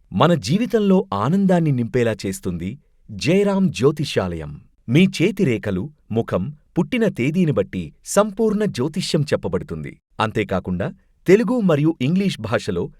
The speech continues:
ఫోన్ ద్వారా కూడా జ్యోతిష్యం చెప్పబడుతుంది.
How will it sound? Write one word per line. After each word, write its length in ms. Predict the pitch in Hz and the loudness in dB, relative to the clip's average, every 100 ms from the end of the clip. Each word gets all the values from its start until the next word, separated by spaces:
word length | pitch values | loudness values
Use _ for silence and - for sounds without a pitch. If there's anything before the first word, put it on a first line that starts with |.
| - | -20
ఫోన్ 340 | - 185 233 190 | 0 2 2 2
ద్వారా 280 | 165 143 | 2 2
కూడా 260 | 117 101 113 | 0 0 -2
జ్యోతిష్యం 560 | 127 104 101 110 - - | -2 -4 -4 -4 -2 0
చెప్పబడుతుంది. 760 | 208 - 135 98 92 82 71 | 0 -2 -4 -4 -6 -8 -12